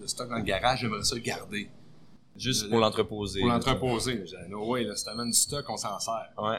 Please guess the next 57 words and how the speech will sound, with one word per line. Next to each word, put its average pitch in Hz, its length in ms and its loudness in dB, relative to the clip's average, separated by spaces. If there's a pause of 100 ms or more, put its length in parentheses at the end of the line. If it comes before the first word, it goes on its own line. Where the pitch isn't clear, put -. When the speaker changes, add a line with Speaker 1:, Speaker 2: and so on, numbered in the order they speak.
Speaker 2:
ok. 110 80 -8
Speaker 1:
Fait 135 220 -2 (380)
que 117 60 -8
là, 139 120 -4 (200)
puis - 100 -12
on 101 100 -4
avait 101 140 -6
aucune 110 340 0
idée 117 180 2
de 107 80 -2
ce - 80 -6
qu'on 98 120 -10
faisait, 92 360 -8 (140)
là. 104 160 -4
Speaker 2:
Ouais. 117 80 -4 (180)
Speaker 1:
Fait 87 140 -12
que - 40 -16
là, 98 60 -4
on 82 120 -4
va 80 80 -12 (600)
au, 95 60 -12
au - 20 -10
magasin 98 500 -2
de, 87 220 -4 (220)
de 92 100 -8
bière 95 220 -2
et 101 120 4
vin, 95 180 0
puis 123 340 0
là, 113 100 2
on, 87 240 -2 (420)
on 95 60 -8
explique 98 340 -6
ça, - 160 4
euh, 107 260 -6 (280)
au - 40 -14
conseiller 110 460 6
là-bas, 120 500 6
puis 131 80 2
là, 120 80 6 (280)
euh, 98 40 0 (340)
on - 60 -10
voit 147 120 8
des 135 120 6
kits 185 120 6
de 110 120 8
bière. 110 300 2 (440)
Hey ! 185 280 2 (720)
C'est - 160 0
du - 200 -8
bière, - 260 -6
de 110 60 -12
la 107 80 -6
bière 98 200 -2 (100)
au 117 40 -4
lieu 113 120 -6
de - 20 -16